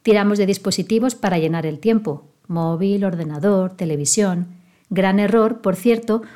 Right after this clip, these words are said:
porque esto entorpece nuestra habilidad de crear ideas originales e innovadoras. Una de las claves para divagar como es debido es dejar a un lado la tecnología.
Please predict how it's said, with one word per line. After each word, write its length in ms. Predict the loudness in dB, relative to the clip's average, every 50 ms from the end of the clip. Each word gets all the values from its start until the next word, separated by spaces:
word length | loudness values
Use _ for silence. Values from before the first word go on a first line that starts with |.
| -6 _
porque 300 | 2 2 2 4 4 2
esto 220 | 2 2 2 4
entorpece 560 | 4 4 4 4 0 0 0 0 0 2 2 2
nuestra 320 | 4 2 2 0 -2 -2
habilidad 420 | -2 -2 -2 -2 -2 0 0 0
de 120 | 0 0 2
crear 240 | 2 2 2 2 2
ideas 360 | 2 2 2 0 0 -2 -2
originales 640 | -2 -2 -2 0 0 0 0 2 2 0 0 0 0
e 60 | -2
innovadoras. 800 | 0 0 0 0 0 0 0 0 0 0 -2 -4 -8 -12 -12 _ _ _ _ _ _ _ _ _
Una 240 | 4 6 6 6 6
de 80 | 4
las 160 | 4 2 2
claves 260 | 0 0 0 0 0 -2
para 220 | 0 0 0 2
divagar 420 | 2 2 2 2 2 2 2 2
como 220 | 0 0 2 2 2
es 100 | 2 2
debido 420 | 2 2 2 2 4 2 2 0 -2 -8 -20 -20 _ _ _ _
es 180 | 0 2 2
dejar 300 | 2 0 0 0 0 0
a 60 | 0 0
un 100 | 0 0
lado 240 | 0 0 2 2
la 140 | 2 0 0
tecnología. 760 | 0 -2 0 0 2 2 0 0 -2 -2 -2 -2 -4 -6